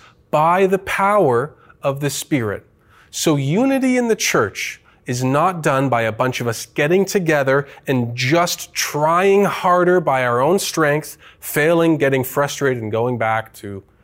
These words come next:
life as it was. This is something God has called us to, and this is something God has equipped us for. So in every step of the way, we see how, at the start of the chapter,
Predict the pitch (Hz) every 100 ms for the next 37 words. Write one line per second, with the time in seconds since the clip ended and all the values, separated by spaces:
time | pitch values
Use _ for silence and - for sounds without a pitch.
0 | _ _ 107 107 107 104 107 101 90 -
1 | - - _ _ _ _ _ _ _ _
2 | _ _ _ - 113 - 110 123 120 120
3 | 113 107 104 98 - - 123 143 170 -
4 | - 214 254 _ _ _ _ _ _ -
5 | 117 120 131 - 127 135 123 120 113 120
6 | 127 117 110 - 113 - 107 - 110 95
7 | - - 131 131 - 156 180 208 208 -
8 | 180 175 165 151 131 107 101 117 - 190
9 | 156 139 127 127 117 - 139 127 120 123
10 | 113 - 120